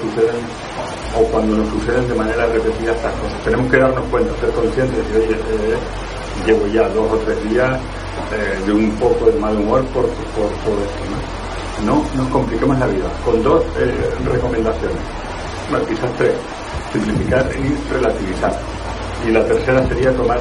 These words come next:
cierta distancia, ¿no? Cuando algo nos sucede, cuando nos pasa algo que, bueno, pues nos sobrecoge, nos fastidia, porque es un, un electrodoméstico o cualquier otra cosa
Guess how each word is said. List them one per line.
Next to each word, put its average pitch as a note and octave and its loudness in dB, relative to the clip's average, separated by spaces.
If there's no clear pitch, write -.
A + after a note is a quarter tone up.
cierta A2 2
distancia, F#2+ -4
¿no? - -2
Cuando G#2+ 4
algo B2+ 4
nos C3 4
sucede, D#3 4
cuando A2 0
nos G#2 -2
pasa B2 0
algo C3 4
que, A2 -2
bueno, A2+ -2
pues G#2+ -2
nos G2 0
sobrecoge, A#2 2
nos A#2 -2
fastidia, B2+ 0
porque A2+ -2
es G#2+ -2
un, A2 -2
un G#2 2
electrodoméstico A2 2
o A2 4
cualquier G#2+ 0
otra A2+ 2
cosa - -2